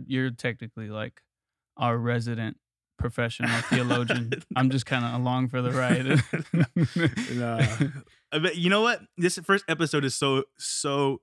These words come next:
Speaker 2: so key because we're gonna, we, we, we just established that we wanna do everything biblically.
Speaker 1: Right.
Speaker 2: And so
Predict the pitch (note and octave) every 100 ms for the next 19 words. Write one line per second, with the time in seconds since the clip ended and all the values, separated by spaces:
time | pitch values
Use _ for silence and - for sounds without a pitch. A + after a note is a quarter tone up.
0 | _ - B2+ A#2+ A#2 A#2 G2+ F2+ _ _
1 | _ C3 C3 C#3 B2 A2 _ _ _ _
2 | _ _ B2+ B2 D#3+ F3 D#3+ B2+ C#3+ D3
3 | C#3 C3+ C3 G#2+ - C3+ C#3 C#3 - B2
4 | B2 A#2+ - A2 A2+ A#2 A#2 A2+ A#2 -
5 | _ C#3 C3+ C3 A#2+ A2+ G#2 A2 F#2 -
6 | A2 - C3+ A2+ - _ _ C#3+ B2+ -
7 | B2+ B2 A#2